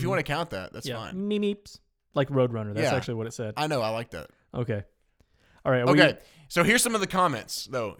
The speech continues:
Speaker 2: 'Cause do you wanna hear what people think about you?
Speaker 1: <laughs> No. I think I know what they think about me after they put it on here.
Speaker 2: Okay. Let's see what they say.
Speaker 1: Wait, what was the number two answer?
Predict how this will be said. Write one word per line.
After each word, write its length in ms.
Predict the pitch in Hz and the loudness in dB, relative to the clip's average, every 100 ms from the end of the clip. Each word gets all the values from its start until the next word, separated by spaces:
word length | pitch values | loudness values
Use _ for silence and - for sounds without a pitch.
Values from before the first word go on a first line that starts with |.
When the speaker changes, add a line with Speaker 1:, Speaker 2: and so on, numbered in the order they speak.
| - | -4
Speaker 2:
'Cause 100 | 143 | -2
do 80 | 156 | 2
you 60 | |
wanna 100 | 175 | 2
hear 100 | 233 | 2
what 60 | 160 | 0
people 140 | 170 | 0
think 160 | 160 160 | 0 0
about 280 | 170 175 202 | 2 2 0
you? 180 | 202 202 | -6 -8
Speaker 1:
<laughs> 80 | - | -4
No. 500 | 226 381 302 - 196 - 311 - | 0 4 4 4 -2 -2 -2 6
I 140 | 180 | 6
think 180 | 208 202 | 8 6
I 60 | |
know 140 | 175 233 | 8 6
what 100 | 208 | 6
they 100 | 165 | 4
think 160 | 156 | 2
about 220 | 139 123 120 | 2 2 2
me 100 | 127 | -2
after 180 | 135 | 0
they 100 | 139 | 0
put 160 | 135 151 | 0 0
it 60 | 135 | -2
on 120 | 123 | -4
here. 320 | 170 127 104 - | -4 -6 -8 0
Speaker 2:
Okay. 300 | 190 185 117 | 2 4 2
Let's 160 | 120 147 | 2 0
see 120 | 180 | 2
what 120 | 180 | 2
they 100 | 160 | 2
say. 220 | 139 - 143 | -2 -4 0
Speaker 1:
Wait, 100 | 160 | 2
what 40 | 165 | 4
was 160 | 202 | 4
the 80 | 220 | 4
number 180 | 220 214 | 2 0
two 160 | 214 | 0
answer? 300 | 220 220 254 | -2 -4 -10